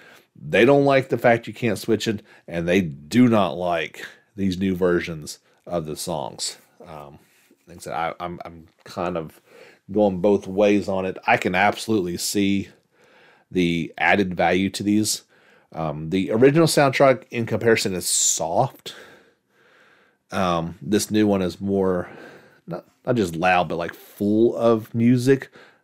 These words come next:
Um, and that depends on what you prefer, obviously. Uh, so I,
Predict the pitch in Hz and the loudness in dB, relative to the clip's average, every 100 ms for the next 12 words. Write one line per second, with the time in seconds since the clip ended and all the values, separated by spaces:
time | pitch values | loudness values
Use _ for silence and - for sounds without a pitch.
0 | _ _ - 85 82 82 82 _ _ - | _ _ -6 -4 -2 -4 -8 _ _ -20
1 | _ _ _ _ _ _ _ - 113 117 | _ _ _ _ _ _ _ -2 0 2
2 | 123 117 113 113 - 101 - 87 - 160 | 2 2 4 4 2 -8 -6 -10 -4 2
3 | 170 82 71 71 78 - 82 87 87 - | 4 4 0 -6 -10 -10 -8 -10 -10 -16
4 | _ - - _ _ - 80 76 67 _ | _ -20 -20 _ _ -12 -10 -10 -12 _
5 | _ - - - - - - - - - | _ -20 -20 -16 -16 -16 -20 -20 -20 -20
6 | - _ _ - - 123 - - 104 | -20 _ _ -6 4 6 6 4 0